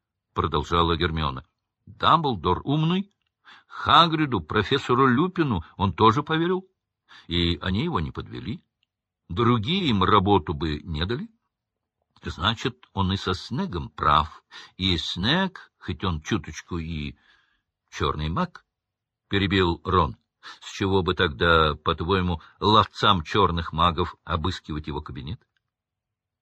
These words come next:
«А вот зачем. Мистер Крауч прикидывается больным», — продолжала Гермиона, не обращая на Рона внимания.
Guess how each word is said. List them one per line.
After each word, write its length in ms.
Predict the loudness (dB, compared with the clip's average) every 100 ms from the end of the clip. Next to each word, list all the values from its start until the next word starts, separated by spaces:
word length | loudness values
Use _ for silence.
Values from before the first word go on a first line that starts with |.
| _ -2
«А 140 | 0 0
вот 280 | -4 -12
зачем. 460 | -16 -14 -14 -14 -16 _ _ _ -20 -20 _
Мистер 520 | -4 -2 -2 -4 -6
Крауч 640 | -4 -4 -4 -4 -10 -16 -20 _ -20 _
прикидывается 1000 | -2 -2 0 -2 0 2 2 0 -2 -4
больным», — 640 | -2 0 0 2 4 4 2 _ _ _ _ _
продолжала 580 | -2 0 0 2 0 0
Гермиона, 500 | -2 0 2 2 0 -6 _
не 120 | -2
обращая 800 | 2 2 2 0 0 2 4 2 -2 -8
на 280 | 0 4 6
Рона 380 | 6 6 4 2
внимания. 640 | 2 4 4 4 0 -2